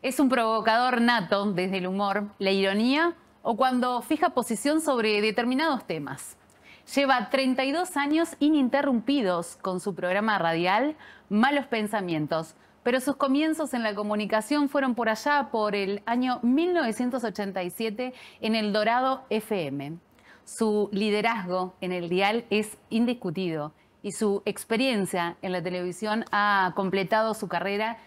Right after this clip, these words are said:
y lo han hecho brillar. En los próximos minutos vamos a conocer un poco más al hombre detrás del conductor. Bienvenido, Orlando Pettinati,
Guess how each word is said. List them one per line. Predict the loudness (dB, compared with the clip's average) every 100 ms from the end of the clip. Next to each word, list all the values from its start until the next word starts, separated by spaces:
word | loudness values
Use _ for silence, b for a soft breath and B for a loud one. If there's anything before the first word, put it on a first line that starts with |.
| B B
y | 0
lo | 2
han | 2
hecho | 0 0 0 0
brillar. | 0 -2 -2 0 0 -4 -10 _ _ b b -4
En | -2
los |
próximos | 0 -2 0 0 2
minutos | 2 0 0 0 -2 -6 -2
vamos | 0 0 -2 -4 -6
a |
conocer | -4 -4 0 0 0 -4
un | -2
poco | 0 0
más | 0 0 -2 -12 _ b b
al | 0 0
hombre | 2 0 0 2 0 0 -6 -8
detrás | -4 0 0 0 -2 -8 -10
del | -4 -4 -2
conductor. | -4 -6 -6 -6 -8 -8 -16 _ b b _ _
Bienvenido, | 0 2 2 2 2 2 0 -4 -6
Orlando | -4 -2 -2 0 -2 -2
Pettinati, | -2 -2 -2 -2 -4